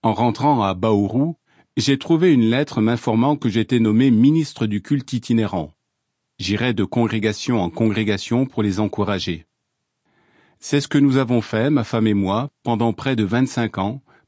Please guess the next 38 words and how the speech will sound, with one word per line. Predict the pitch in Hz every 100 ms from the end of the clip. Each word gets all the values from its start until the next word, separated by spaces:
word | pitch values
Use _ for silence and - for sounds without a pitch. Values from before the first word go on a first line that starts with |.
| -
parcourant | 120 - 127 135 151
presque | - 120 - 101
chaque | - 143 143
région | - 104 117 123
de | 107
ce | 92 104
vaste | 87 117 117 -
pays. | 92 85 78 78 _ _ _ _ _ _ _ _ _ _ _ _ _ _ _ _ _ _ _ _ -
Un | 110
accueil | 117 117 160 160 110
mitigé. | 95 113 135 117 90 82 82 _ _ _ _ _ _ _ _ _ _ _ _ _ _ _ _ _ _ _ _ -
En | 113
ce | - 143
temps-là, | 139 120 107 117 160 - _ _ -
les | 117
moyens | 117 135 147 156
de | 120
transport | - 123 - 139 117
étaient | - 110
rudimentaires. | 107 110 113 107 95 95 78 - - _ _ _ _ _ _
Nous | 110 104
avons | 107 123
parcouru | 113 110 - 120 127 135
presque | - 113 - 101
tout | -
le | 143
Brésil | 113 113 107 127
en | 110 107
autocar, | 104 101 - 110 120 123 120
en | 104
train, | - - 110 120
en | 117
chariot, | - 113 98 95 107 120
à | 107
vélo | 104 104 107
et | 107 95
à |
pied. | 92 - 87